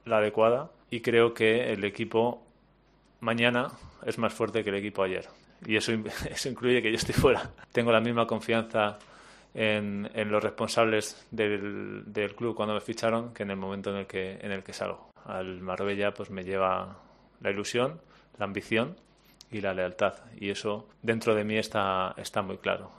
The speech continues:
Eh, dentro de la lógica común, a lo mejor es más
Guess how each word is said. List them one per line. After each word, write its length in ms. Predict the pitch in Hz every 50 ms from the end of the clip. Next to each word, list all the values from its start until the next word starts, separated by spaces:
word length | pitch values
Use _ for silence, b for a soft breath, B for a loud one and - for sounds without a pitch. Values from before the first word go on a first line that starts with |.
| - -
Eh, 400 | 107 104 104 101 98 98 101 101 - - -
dentro 300 | - 117 113 110 113 110
de 60 | 107
la 80 | 107 107
lógica 380 | 107 110 110 - 120 107 113 107
común, 320 | 113 107 107 110 117 120
a 60 | 113
lo 80 | 110 107
mejor 340 | 104 98 98 - 113 107 107
es 160 | 104 - -
más 480 | 110 107 101 101 98 - - - -